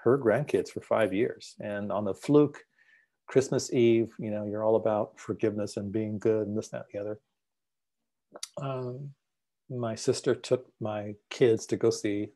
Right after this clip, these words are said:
their grandmother. And by the way, my mother was always giving them gifts. She would send them through my sister. Or she would make handmade gifts, a little, uh, slippers. She would knit them and, or, or buy them things.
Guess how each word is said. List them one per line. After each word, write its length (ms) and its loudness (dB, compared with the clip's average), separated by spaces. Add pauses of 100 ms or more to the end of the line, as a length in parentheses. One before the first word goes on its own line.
(160)
their 160 0
grandmother. 560 -4 (360)
And 80 0
by 140 4
the 100 6
way, 200 4
my 140 0
mother 260 0
was 240 0
always 540 2 (180)
giving 300 4
them 160 -4
gifts. 380 -2
She 180 -2
would 140 -2
send 280 2
them 140 2
through 200 -4
my 100 -6
sister. 420 -16 (1000)
Or 200 0
she 140 -2
would 120 2
make 160 0
handmade 560 0
gifts, 360 -2
a 60 -2
little, 420 0
uh, 260 -6
slippers. 720 -2 (220)
She 180 -10
would 120 0
knit 240 -4
them 220 -8
and, 300 -10
or, 320 -4
or 140 2
buy 260 8
them 180 2
things. 440 -8